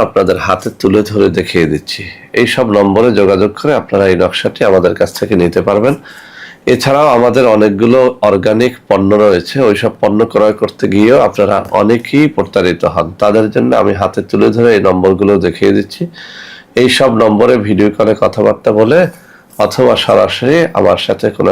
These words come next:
একটা অফিসে যোগাযোগ করে আপনারা এই নকশা এবং অর্গানিক পণ্যগুলো নিলে আপনারা প্রতারিত হবেন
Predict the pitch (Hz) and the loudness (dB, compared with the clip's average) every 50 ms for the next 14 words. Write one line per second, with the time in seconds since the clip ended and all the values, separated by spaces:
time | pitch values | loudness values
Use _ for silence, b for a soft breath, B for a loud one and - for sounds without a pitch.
0 | 92 92 - - 95 95 95 - - 95 - - 104 101 95 87 92 92 95 95 | 0 -2 -2 -2 -2 -2 -2 -2 -6 -6 -2 0 0 0 0 0 0 0 0 2
1 | 90 98 95 - - - 139 139 120 - - 101 95 92 92 85 92 98 - - | 0 0 -2 -2 -4 -2 -2 -2 -2 -2 -2 0 2 2 2 2 0 0 0 -4
2 | - - 151 147 117 101 98 95 92 90 92 - - 104 95 92 95 95 - - | -4 -2 0 0 2 2 2 2 2 2 0 0 -2 -2 0 0 -2 -4 -4 -4
3 | - 90 90 87 90 87 92 98 107 147 202 B B B B B _ _ - 92 | -2 -2 0 0 -2 0 0 0 0 0 -2 B B B B B _ _ -2 0
4 | 98 104 107 110 113 143 143 117 90 - 87 87 87 87 - 110 104 - - 87 | 2 2 2 2 2 0 0 -2 -2 0 0 0 0 0 -2 -4 -2 -2 -2 -2
5 | 78 78 - - 80 107 101 95 92 | -2 -2 -2 -2 -2 0 0 0 0